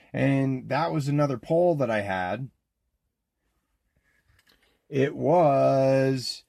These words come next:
whether I'm innocent or whether I'm guilty. And basically, hey, you've, you see most of the evidence. And, uh, I think it was eighty-eight percent, uh, innocent.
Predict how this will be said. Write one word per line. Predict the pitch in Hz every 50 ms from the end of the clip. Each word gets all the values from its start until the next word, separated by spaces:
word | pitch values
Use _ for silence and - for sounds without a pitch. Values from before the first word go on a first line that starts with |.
| _ _ _ _ _ -
whether | 107 131 147 151 143 147
I'm | 143 135 131
innocent | 139 156 175 180 156 - 185 185 180 160 -
or | - 123 120 120
whether | 123 139 143 143 139 135
I'm | 135 127 113
guilty. | 117 143 147 143 139 143 139 139 139 135
And | 123 120
basically, | 117 127 131 131 - 139 123 - 127 123 123 117
hey, | 120 123 123
you've, | 120 120 117 110 - -
you | 107 107 117
see | 117 - - 135
most | 127 123 127 123 113 -
of | 110 107
the | 107 113
evidence. | 120 117 110 113 113 113 113 110 101 - 107
And, | 104 101 98 95 95 95
uh, | 95 95 95 95
I | 110 104
think | - - 123 113 -
it | 113 101
was | 113 110 101 98 98 92 - - - _ _ _ _ _ _ _ _ _ _ _ _
eighty-eight | 101 101 113 110 117 113 107 110 120 - -
percent, | 107 107 101 - - 107 107 113 110 107 - _ _ _ _ _ _ _ _ _ _ _ _ _ _ _ _ _ _ _ _ _ _ _ _ _ _ _ _ _ _ _ _ _ _ _ _ -
uh, | 110 104 101 104 101 101 101 98 95 104
innocent. | 110 113 117 107 - - 98 90 87